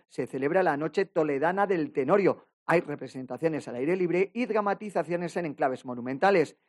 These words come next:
En Sevilla, escenario original de la obra, también se suelen hacer montajes en lugares vinculados a Don Juan, como el barrio de Santa Cruz. Y en Valladolid, la ciudad natal de José Zorrilla, es donde se rinde homenaje al autor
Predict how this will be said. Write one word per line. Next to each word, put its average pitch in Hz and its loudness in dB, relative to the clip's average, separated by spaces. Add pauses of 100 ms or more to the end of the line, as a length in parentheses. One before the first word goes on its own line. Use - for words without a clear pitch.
(140)
En 117 -10
Sevilla, 165 2
escenario 147 0
original 139 -2
de 156 2
la 175 8
obra, 156 2
también 139 -2
se 156 -6
suelen 156 -2
hacer 135 -8
montajes 151 0 (180)
en 127 -8
lugares 139 0
vinculados 156 0
a 170 0
Don 214 2
Juan, 170 2 (180)
como 160 2
el 147 2
barrio 175 6
de 190 0
Santa 139 -6
Cruz. 175 2 (200)
Y 208 6
en 220 -2
Valladolid, 202 4 (100)
la 123 -6
ciudad 147 0
natal 170 2
de 135 -2
José 139 -6
Zorrilla, 160 2 (320)
es 185 0
donde 180 6
se 190 0
rinde 156 0
homenaje 151 0
al 180 4
autor 147 2